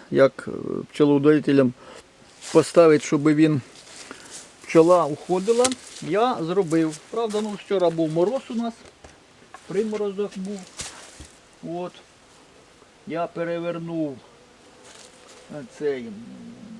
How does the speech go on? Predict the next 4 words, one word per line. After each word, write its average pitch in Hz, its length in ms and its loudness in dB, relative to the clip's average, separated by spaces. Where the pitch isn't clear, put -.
пчелоудалитель 165 920 -4
отворами 190 800 -2
догори. 156 580 -2
І - 40 -16